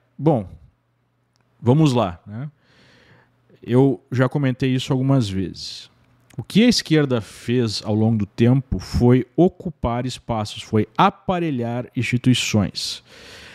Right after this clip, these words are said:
E aqui a gente não pode só colocar, né, a responsabilidade na esquerda. Nós temos que lembrar que no Brasil existe um forte patrimonialismo,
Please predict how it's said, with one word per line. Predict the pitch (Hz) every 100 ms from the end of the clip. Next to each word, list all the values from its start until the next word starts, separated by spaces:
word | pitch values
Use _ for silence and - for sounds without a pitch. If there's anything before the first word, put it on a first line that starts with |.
| -
E | 160
aqui | 165 - 262
a | 196
gente | 190
não | 208
pode | 190 190 190
só | 170 - 170 170 156 120 101 - -
colocar, | 139 131 120 127 127 131 101 98
né, | 107
a |
responsabilidade | 120 120 127 127 113 113
na | 131
esquerda. | - - 123 127 90 90
Nós | 101 -
temos | 110 113
que | 123
lembrar | 120 107 104 117
que | 127 - 123 120 110 92 _ - - -
no | 113 120
Brasil | 131 131 110 101 113 131 147 _ _ _ _ _
existe | 127 123 104 117 147 - - - 127
um | 123 117
forte | - 131 143 - -
patrimonialismo, | 117 _ 151 185 - 170 143 123 139 160 135 147 151 185